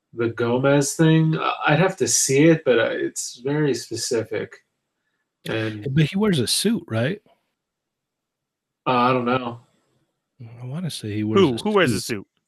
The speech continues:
Speaker 1: I mean, they'll probably do enough versions where he'll eventually wear a suit. <laughs>
Speaker 2: Yeah, the Gomez bug guy.
Speaker 3: Oh, okay, that's what I thought you were talking about. I've never seen a full picture of him. Here, let me see if I can look something up, actually.
Speaker 2: Okay.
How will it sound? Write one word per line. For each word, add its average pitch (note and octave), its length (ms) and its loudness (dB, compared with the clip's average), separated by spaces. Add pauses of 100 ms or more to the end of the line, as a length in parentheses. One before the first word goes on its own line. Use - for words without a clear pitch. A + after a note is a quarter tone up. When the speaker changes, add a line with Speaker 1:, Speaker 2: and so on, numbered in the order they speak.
(140)
Speaker 1:
I B2+ 100 0
mean, B2 240 -2
they'll A#2+ 160 -2
probably B2+ 340 2
do A#2+ 200 0
enough A2+ 280 -4
versions A2+ 460 -2
where A2 120 -4
he'll A2 220 -2
eventually A2 400 -6
wear G#2+ 200 -2
a G#2 80 -4
suit. A2+ 360 -4 (220)
<laughs> D#3+ 100 0 (500)
Speaker 2:
Yeah, A#2 180 -2
the G2+ 180 -6
Gomez G#2 500 -4
bug A2 360 -6
guy. A#2 320 -2 (640)
Speaker 3:
Oh, E3 260 4
okay, F#3+ 380 0
that's F#3 240 2
what G3 80 2
I E3 80 2
thought G#3+ 160 2
you F#3+ 60 -2
were D3 60 -4
talking B2 300 -4
about. A#2+ 320 -4 (260)
I've F#3 180 2
never F#3+ 300 -2
seen E3+ 360 -4 (120)
a C#3+ 120 -2
full D3 240 -4
picture C3 400 -4
of A2 80 -6
him. B2 160 -12
Here, F#3+ 120 -2
let G3 100 -6
me G#3 60 -4
see F#3 120 -8
if E3 40 -2
I D#3 60 0
can C#3 140 -6
look B2+ 120 -4
something A#2 300 -8
up, F2+ 140 -18 (180)
actually. G2+ 400 -10
Speaker 2:
Okay. A2+ 220 -6